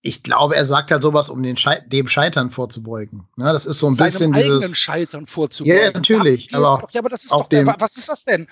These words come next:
Speaker 2: Was ist das denn für eine Einstellung für einen Profifußballspieler, die Verantwortung so abzugeben? Was soll
Speaker 1: Das
Speaker 2: das
Speaker 1: ist
Speaker 2: denn?
Speaker 1: halt dieses Uli Hoeneß-Ding, ne?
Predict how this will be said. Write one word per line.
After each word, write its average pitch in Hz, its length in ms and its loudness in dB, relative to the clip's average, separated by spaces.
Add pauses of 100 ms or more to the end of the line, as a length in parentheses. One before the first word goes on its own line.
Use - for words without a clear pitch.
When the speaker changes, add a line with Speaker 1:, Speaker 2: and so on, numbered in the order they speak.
(260)
Speaker 2:
Was 220 120 2
ist - 40 -8
das 302 100 2
denn 247 140 2
für - 100 -4
eine 180 140 -4
Einstellung 320 580 2
für 254 120 -6
einen 220 100 -4
Profifußballspieler, 190 1120 -2 (420)
die 208 80 4
Verantwortung 262 720 0
so 294 300 4
abzugeben? 147 920 -2 (580)
Was - 260 0
soll 294 220 4
Speaker 1:
Das - 260 0
Speaker 2:
das - 20 -4
Speaker 1:
ist - 80 -2
Speaker 2:
denn? 226 120 4
Speaker 1:
halt 139 160 -2
dieses 143 260 -6
Uli 156 200 2
Hoeneß-Ding, 135 640 0
ne? 208 240 -8